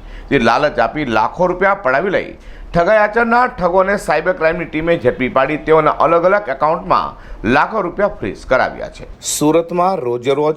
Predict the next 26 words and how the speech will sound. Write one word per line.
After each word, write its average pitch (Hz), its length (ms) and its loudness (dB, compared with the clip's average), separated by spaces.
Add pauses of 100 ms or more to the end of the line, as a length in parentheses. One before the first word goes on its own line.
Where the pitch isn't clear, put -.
અવનવી 139 480 -2
ઠગાઈની 120 480 -2
ફરિયાદો 110 540 -2
પોલીસ 110 280 -8 (120)
મથકમાં 101 380 -6
નોંધાય 92 380 -2
છે. 110 180 -6
તો 117 180 -6
જ્યારથી 95 500 -2 (560)
સુરતમાં 165 440 -2
સાયબર 127 380 -2
ક્રાઇમની 160 340 -2
શરૂઆત 135 440 -2
થઈ 95 160 -6
છે 131 180 -4
ત્યારથી 120 300 -2
અનેક 147 400 -4
લોકોના 131 440 -4
ઓનલાઈન 139 400 -4
ઠગાઈમાં 123 480 -4
ગયેલા 113 240 0
રૂપિયા 107 400 -2
પરત 110 360 -4
આવવા 80 200 -2
લાગ્યા 82 360 -6
છે. - 180 -20